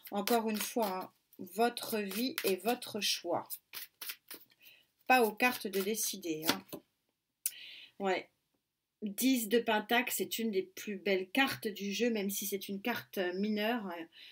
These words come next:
Euh, c'est pour moi une des vraiment, c'est, ça prouve le soleil ici, hein. On est vraiment, euh, dans une réussite totale.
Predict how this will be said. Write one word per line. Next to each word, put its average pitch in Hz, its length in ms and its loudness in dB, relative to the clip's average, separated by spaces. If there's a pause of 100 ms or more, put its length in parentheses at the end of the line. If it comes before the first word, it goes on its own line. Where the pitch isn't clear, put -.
(400)
Euh, 185 240 4
c'est 190 360 0 (100)
pour 202 220 -6
moi 220 260 4
une 208 180 0
des 202 100 2
vraiment, 226 480 4 (340)
c'est, - 300 0
ça 214 180 2
prouve 240 380 -2
le 233 80 6
soleil 226 520 4
ici, - 420 -4
hein. 160 220 -8
On 180 140 -8
est 190 140 2
vraiment, 214 640 0
euh, 175 220 -4 (560)
dans 202 160 2
une 214 180 0
réussite 214 800 0
totale. 208 600 0